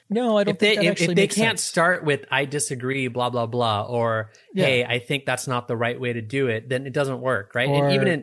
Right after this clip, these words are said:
Speaker 1: "Hey, I
Speaker 2: yeah.
Speaker 1: wasn't gonna say this, but, like, I don't know if that's a good idea." Like, they,
Speaker 2: Yeah,
Speaker 1: that's,
Speaker 2: and,
Speaker 1: they can't,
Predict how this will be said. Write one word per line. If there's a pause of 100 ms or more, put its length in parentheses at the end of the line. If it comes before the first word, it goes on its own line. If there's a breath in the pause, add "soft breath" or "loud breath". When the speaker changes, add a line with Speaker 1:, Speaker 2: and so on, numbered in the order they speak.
(100)
Speaker 1:
"Hey,
I
Speaker 2:
yeah.
Speaker 1:
wasn't
gonna
say
this,
but,
like,
I
don't
know
if
that's
a
good
idea."
Like, (100)
they,
Speaker 2:
Yeah,
Speaker 1:
that's,
Speaker 2:
and,
Speaker 1:
they
can't,